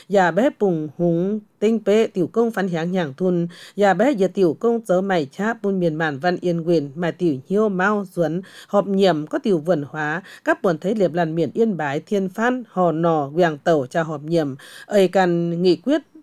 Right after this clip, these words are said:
tôm vùi, diệp chúa, đảng bộ, danh, nhiệm kỳ y thiên nhờ triệu, y thiên nhờ triệu, hmm. Chào bé, ban chấp hành trung ương, đảng,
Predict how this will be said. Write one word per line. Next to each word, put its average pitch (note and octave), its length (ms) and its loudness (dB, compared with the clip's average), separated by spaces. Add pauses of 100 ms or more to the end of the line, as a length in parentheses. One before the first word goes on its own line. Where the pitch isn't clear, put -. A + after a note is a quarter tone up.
tôm F3+ 220 2
vùi, D#3+ 380 2
diệp F3 260 2
chúa, C4 320 2
đảng D#3+ 260 -2
bộ, D#3 280 2
danh, A3+ 380 0
nhiệm E3+ 120 0
kỳ D#3+ 200 -2
y F3+ 100 -6
thiên F3+ 260 -4
nhờ D#3+ 140 2
triệu, D3 180 -4
y D3+ 60 -4
thiên E3+ 180 -6
nhờ D#3+ 140 -2
triệu, C#3+ 200 -4
hmm. D#3 360 -6 (320)
Chào F#3 280 4
bé, G3+ 320 4
ban F#3 280 2
chấp C#4 160 -4
hành E3 320 -2
trung F3+ 220 0
ương, E3+ 420 2
đảng, E3 360 0